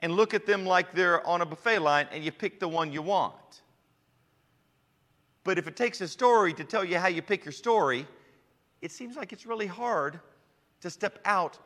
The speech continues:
of all the stories. It's quite a story. But we, the people of God, followers of Jesus, disciples of Jesus, we have a story,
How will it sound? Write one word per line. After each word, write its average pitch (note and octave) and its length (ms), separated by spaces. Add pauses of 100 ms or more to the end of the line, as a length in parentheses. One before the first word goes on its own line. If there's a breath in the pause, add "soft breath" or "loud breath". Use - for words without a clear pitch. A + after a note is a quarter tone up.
(160)
of D#3+ 180
all D#3 240
the F3 120
stories. - 880 (360)
It's - 120
quite C4 260
a B3+ 60
story. C#4 460 (1040 soft breath)
But F#3+ 180
we, G3+ 520 (440)
the D#3 60
people G3+ 360
of B2 140
God, F#2+ 360 (920)
followers G#3 500
of C3 180
Jesus, F3+ 580
disciples G3 540
of C#3+ 80
Jesus, C#3 540 (300 soft breath)
we G3+ 200
have F#3 200
a D#3+ 60
story, C#3+ 540